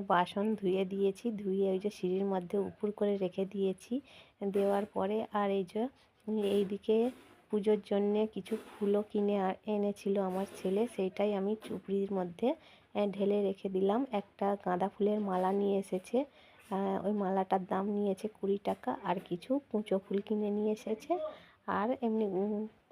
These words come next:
মানে লোকের বাড়ি থেকে ফুল তুলে নিয়ে এসেছে কিছু। তো আজকের ভিডিওটা একটু বড় হয়ে যাবে, আহ,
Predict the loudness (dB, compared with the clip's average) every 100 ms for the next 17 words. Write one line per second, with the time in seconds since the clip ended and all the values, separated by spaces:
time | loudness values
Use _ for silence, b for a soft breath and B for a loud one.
0 | -6 -2 0 2 0 2 2 2 0 -2
1 | -2 -2 -2 0 0 0 0 0 -2 -2
2 | -4 -6 -8 -10 -8 -6 -6 -14 -16 -16
3 | -16 -20 -20 -20 -20 B B B B _
4 | -2 2 2 6 6 6 4 2 6 6
5 | 10 10 10 6 0 -2 -2 -2 0 6
6 | 8 8 8 6 6 4 4 4 2 0
7 | -14 -8 -2 0